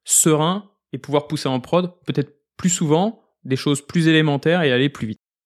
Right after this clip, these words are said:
Après, il y en a d'autres, j'aimerais bien qu'on en parle, c'est le S C A, donc c'est le Software Composition Analysis. Et un dernier, le, les, les petits nouveaux qui sortent, que moi je trouve assez excellents, c'est les rasp,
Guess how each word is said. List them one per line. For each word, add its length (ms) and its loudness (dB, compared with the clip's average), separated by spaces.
Après, 240 2
il 40 2
y 20 2
en 80 2
a 80 4
d'autres, 360 0
j'aimerais 220 -2
bien 120 2
qu'on 200 -2
en 120 2
parle, 240 0
c'est 160 -6
le 220 -4
S 100 -4
C 280 0
A, 160 2
donc 140 -6
c'est 140 -6
le 140 -2
Software 440 0
Composition 580 0
Analysis. 640 -2
Et 80 2
un 80 2
dernier, 680 2
le, 160 -2
les, 240 -6
les 120 -2
petits 200 0
nouveaux 260 4
qui 160 -2
sortent, 320 -2
que 60 -4
moi 120 -2
je 80 -8
trouve 160 -6
assez 180 -2
excellents, 380 -2
c'est 160 -6
les 120 -2
rasp, 440 0